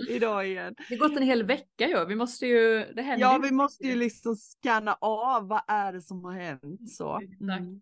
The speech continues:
Speaker 1: Vi
Speaker 2: exakt.
Speaker 1: kunde konstatera att det händer väldigt mycket nu.
Speaker 2: Ja, det gör det.
Speaker 1: Ja. Och, och, eh, ja, men, och det blir ju lite det som poddarna alltid handlar om, allt det som händer just nu.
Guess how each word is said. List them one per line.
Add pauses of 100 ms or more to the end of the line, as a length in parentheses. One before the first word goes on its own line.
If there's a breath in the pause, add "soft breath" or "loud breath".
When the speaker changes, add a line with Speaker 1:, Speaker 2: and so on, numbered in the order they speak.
(140)
Speaker 1:
Vi
Speaker 2:
exakt.
Speaker 1:
kunde
konstatera
att
det
händer
väldigt
mycket
nu. (540 soft breath)
Speaker 2:
Ja,
det
gör
det.
Speaker 1:
Ja. (600)
Och,
och,
eh, (1700 loud breath)
ja,
men, (240 loud breath)
och
det
blir
ju
lite
det
som
poddarna
alltid
handlar
om,
allt
det
som
händer
just
nu.